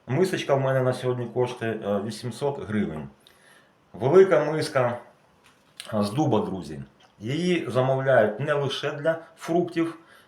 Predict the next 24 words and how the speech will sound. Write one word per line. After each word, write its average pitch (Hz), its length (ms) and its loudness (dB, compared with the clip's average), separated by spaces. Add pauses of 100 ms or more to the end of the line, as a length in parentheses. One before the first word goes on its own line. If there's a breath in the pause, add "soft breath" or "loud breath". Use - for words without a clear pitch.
(140)
е, 107 200 2 (140)
замовляють 135 680 4
для 123 520 4 (880)
прямого 135 460 2
призначення, 117 680 -2
тобто - 180 -8
для 104 240 0
салатів, 101 600 2 (540 loud breath)
гарнірів, 113 920 0 (180)
е, 92 160 -4
замішування 135 640 -2
тіста 147 460 -6 (140)
тощо. 85 440 -4 (500 soft breath)
Друзі, 139 320 -2
перед 139 260 -4
вами 151 540 0
миска, 160 260 -4
діаметр 117 580 -2 (140)
тридцять 165 380 -4
сантиметрів, 131 760 -2 (420 loud breath)
е, 92 40 -4
висотою 127 760 0
одинадцять 123 420 -2
сантиметрів. 82 640 -10